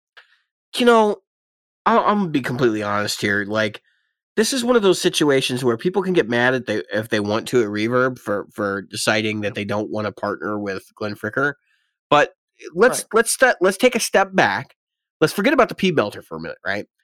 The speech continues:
Speaker 1: Let's take a step
Speaker 2: Right.
Speaker 1: back and let's talk about Glenn a little bit, and then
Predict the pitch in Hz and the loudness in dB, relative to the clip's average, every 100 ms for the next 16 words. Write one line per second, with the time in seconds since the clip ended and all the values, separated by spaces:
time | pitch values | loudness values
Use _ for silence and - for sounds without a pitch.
0 | _ _ - 135 226 226 - 208 175 156 | _ _ -4 0 2 2 2 2 4 4
1 | 147 147 127 127 123 139 135 123 104 104 | 2 2 0 -2 0 2 2 0 -4 -6
2 | 113 104 139 196 - _ - 185 202 196 | -4 -2 0 -2 -8 _ 0 2 2 4
3 | 226 - - 139 143 139 | 2 2 -2 0 2 0